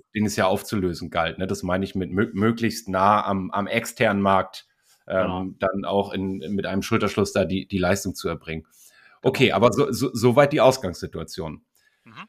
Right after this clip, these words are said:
Speaker 1: Das
Speaker 2: genau.
Speaker 1: heißt, das, das war, äh, das war ja nicht der Status quo, sondern die Idee, wie es funktionieren könnte, äh,
Speaker 2: Genau.
Speaker 1: die, die Leistungsfähigkeit und Qualität in der, in der Arbeit und Zusammenarbeit auch zu erhöhen.
Speaker 2: Richtig.
Speaker 1: Vielleicht,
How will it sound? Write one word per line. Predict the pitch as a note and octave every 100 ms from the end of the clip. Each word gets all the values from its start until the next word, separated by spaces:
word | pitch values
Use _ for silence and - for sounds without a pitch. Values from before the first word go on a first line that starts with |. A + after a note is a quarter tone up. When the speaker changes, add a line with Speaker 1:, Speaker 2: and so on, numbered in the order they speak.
| _
Speaker 1:
Das | G#2
Speaker 2:
genau. | -
Speaker 1:
heißt, | G#2 G2+
das, | G2+ F#2+ - -
das | G2+ - A2+
war, | A2+ A2+ A2 - G#2 G2+ G2
äh, |
das | G2+ G2
war | G#2+ G2+
ja | G2+
nicht | G2+
der | G2+
Status | - G2 F#2+ F2+
quo, | - G2+ C3+
sondern | B2+ G#2+ G#2
die | G2+ G2+
Idee, | G2 G#2 A#2 G#2
wie | A2
es | G2+
funktionieren | - A#2+ A#2 G#2 G#2+ A2 F#2+
könnte, | G2+ F2+ F2 D#2+ _ _ _ _ _ -
äh, | F2
Speaker 2:
Genau. | F2 F#2+
Speaker 1:
die, | F#2 F2+ F2 - -
die | G2+ F#2+
Leistungsfähigkeit | F#2 G2+ - G#2 - G2 - G2+ F#2
und | F#2+
Qualität | - G2 F#2 - G#2
in | G2
der, | F#2 F2+ F2
in | F2+
der | F#2 F2+
Arbeit | G2+ G2+ F#2+
und | F2+
Zusammenarbeit | - F2+ F2+ F#2 F2 F2+
auch | C#2+ E2+
zu | - F#2
erhöhen. | F2+ E2+ E2 _ _ _ _ -
Speaker 2:
Richtig. | G2+ G#2
Speaker 1:
Vielleicht, | G#2 G#2 A#2